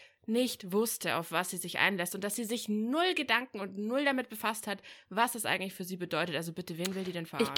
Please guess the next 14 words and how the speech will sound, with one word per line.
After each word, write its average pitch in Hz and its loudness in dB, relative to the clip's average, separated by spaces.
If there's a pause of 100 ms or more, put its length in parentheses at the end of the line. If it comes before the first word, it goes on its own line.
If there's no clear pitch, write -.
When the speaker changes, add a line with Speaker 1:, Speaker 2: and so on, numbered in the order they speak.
Speaker 2:
glaube, 226 6 (260)
also 220 6
ich - -2
bin 254 6 (240)
da 214 4
so 202 4
ein 202 2 (220)
bisschen 233 4
geteilter 214 6
Meinung. 185 2
Ich - -6
glaube, 220 6
dass 208 2
sie 202 2